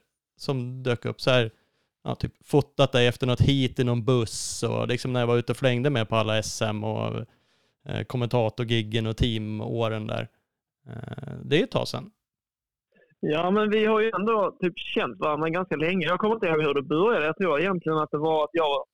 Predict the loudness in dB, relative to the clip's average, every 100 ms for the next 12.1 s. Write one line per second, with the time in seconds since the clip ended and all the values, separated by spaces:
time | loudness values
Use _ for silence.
0 | _ 0 2 2 2 4 2 2 0 -2
1 | 0 2 2 0 -2 -2 -2 -2 0 2
2 | 2 0 0 0 0 0 0 -2 -2 -2
3 | -4 -6 _ _ _ _ _ _ _ _
4 | _ _ _ _ 0 4 4 4 2 2
5 | 2 0 0 -2 -2 -2 -4 -2 -2 0
6 | 0 0 -2 0 0 0 0 -2 -2 -4
7 | _ _ _ -10 -4 0 4 4 4 4
8 | 2 4 2 2 0 -6 -8 -2 2 4
9 | 2 0 0 0 0 -2 -6 0 2 4
10 | 4 4 4 2 4 2 2 0 2 4
11 | 4 2 2 0 0 -2 -2 0 2 2
12 | 2